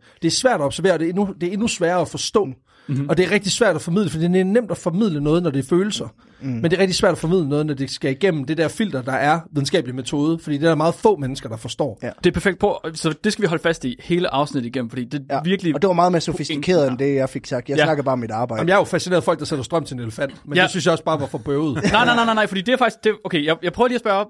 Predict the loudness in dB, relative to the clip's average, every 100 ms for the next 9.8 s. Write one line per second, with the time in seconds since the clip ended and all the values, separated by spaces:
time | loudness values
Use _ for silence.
0 | -4 -4 0 0 2 0 -2 2 2 4
1 | 0 -2 -4 -2 -2 -4 -4 0 0 4
2 | 4 4 2 2 4 2 2 -4 -4 -2
3 | -2 -2 -4 -6 -8 -20 _ _ -4 0
4 | -2 -2 -6 -4 -6 -8 -8 -6 -6 -4
5 | -2 -2 -4 -6 -14 _ 0 0 0 _
6 | _ -8 -8 -10 _ 2 2 4 0 0
7 | -4 -2 0 2 2 2 0 0 2 2
8 | 2 0 0 0 -2 -4 -6 -4 -2 -2
9 | -4 -4 -4 -6 -6 -4 -2 -2